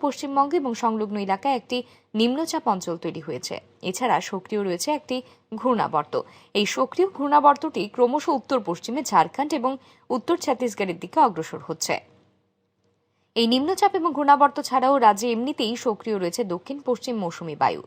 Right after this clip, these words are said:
এর ফলে মঙ্গলবার সাত সকাল থেকেই রাজ্যের সর্বত্র বৃষ্টিপাত চলছে। মঙ্গলবার দক্ষিণ জেলার বিলোনিয়ায় সর্বাধিক সাতাশ সেন্টিমিটার বৃষ্টিপাত হয়েছে। বগাফায় তেরো সেন্টিমিটার এবং সাবরুমে ছয় সেন্টিমিটার বৃষ্টিপাত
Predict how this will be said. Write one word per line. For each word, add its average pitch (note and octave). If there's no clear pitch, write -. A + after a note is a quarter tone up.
এর E3+
ফলে A3
মঙ্গলবার B3
সাত A3+
সকাল C4
থেকেই D4
রাজ্যের A#3
সর্বত্র A3
বৃষ্টিপাত F3+
চলছে। B3
মঙ্গলবার A3
দক্ষিণ C#4
জেলার C4+
বিলোনিয়ায় A#3
সর্বাধিক A3+
সাতাশ C4+
সেন্টিমিটার G3
বৃষ্টিপাত E3+
হয়েছে। -
বগাফায় G#3+
তেরো A3
সেন্টিমিটার C#4+
এবং G3+
সাবরুমে A3+
ছয় C#4+
সেন্টিমিটার C#4
বৃষ্টিপাত G3